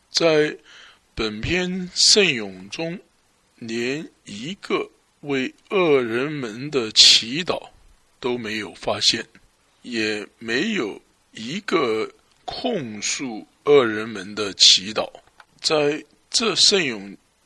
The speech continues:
之中，所有的是邪恶的人的结局的一个预言。预言的英文是 prophecy。因此呢，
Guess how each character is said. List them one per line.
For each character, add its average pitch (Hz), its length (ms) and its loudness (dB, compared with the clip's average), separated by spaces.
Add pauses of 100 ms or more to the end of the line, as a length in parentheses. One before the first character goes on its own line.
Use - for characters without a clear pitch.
(140)
之 208 140 4
中， 196 400 -4 (220)
所 185 360 0
有 123 220 0
的 104 280 -6 (380)
是 151 600 6 (640)
邪 - 520 6 (160)
恶 196 320 4
的 98 380 -6 (100)
人 107 380 -10
的 95 340 -10 (140)
结 117 400 0
局 104 280 -4
的 98 200 -6
一 113 180 -14
个 92 400 -6
预 135 500 -12 (200)
言。 92 420 -4 (640)
预 151 500 -10
言 101 340 -6
的 131 120 -2 (100)
英 127 260 -8
文 92 200 -14
是 98 280 0
prophecy。 - 800 2 (380)
因 208 360 -4
此 - 300 4
呢， 117 400 -8